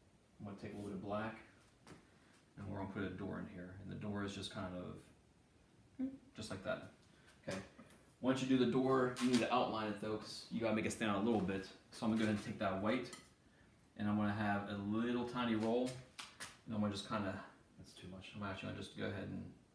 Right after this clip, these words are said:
outline the door frame a little bit. Okay, just like that. Now what I'm gonna do is clean up the side of it.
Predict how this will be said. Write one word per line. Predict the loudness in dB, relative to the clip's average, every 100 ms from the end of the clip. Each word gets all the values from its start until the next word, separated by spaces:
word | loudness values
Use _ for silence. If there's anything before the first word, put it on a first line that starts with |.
| -20 -20 -20 -20 -20 -20 -20 -20 -20 -20 -20 -20 -20 -20 -12 -8
outline | -6 -4 -4 -4 -8 -12 -20 -20 -20 -20 -20 -20 -20 -10
the | -6
door | -4 -4
frame | -6 -6
a |
little | -6 -8
bit. | -10 -12 -14 -20 -20 -20 -20 -20 -20 -20 _ -20 _ -20 -20 -20 -20 -20 -16
Okay, | -10 -10 -12 -16 -20 -16
just | -10
like | -10 -6
that. | -6 -8 -12 -20 _ -20 _ -16 -16 -18 -20 -20 -20 -20 -20 -20 -20 -12 2
Now | 6
what | 8
I'm | 8
gonna | 6
do | 6 6 2 0
is | 0 2 2 0 -2 -6 -10 -16 -18 -20 -20 -20 -20 -20 -20 -20 -20 -20 -20 -20 -10
clean | 2 4
up | 4
the | 0
side | 0 2 2
of | -2
it. | -8